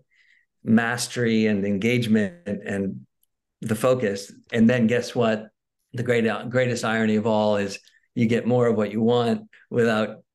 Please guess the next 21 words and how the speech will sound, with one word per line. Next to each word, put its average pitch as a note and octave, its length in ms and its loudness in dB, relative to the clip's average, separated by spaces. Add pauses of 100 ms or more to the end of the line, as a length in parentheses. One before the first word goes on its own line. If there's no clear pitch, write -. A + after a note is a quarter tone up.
(200)
directly A#2 440 -2
seeking A2 420 0
it. G#2+ 260 -2
So B2 320 0
I B2 160 0
know A#2+ 220 0
it's A2+ 180 -2
such - 240 -2
a, A2+ 220 -2 (720)
keep, E3 200 2
it's C#3 220 -4
kept - 200 -4
me D#3 120 0
in C#3 100 0
business B2 280 2
for C3 100 0
a A#2 60 2
long A#2 200 0
time, A2 420 -4
you - 140 0
know, A#2+ 160 2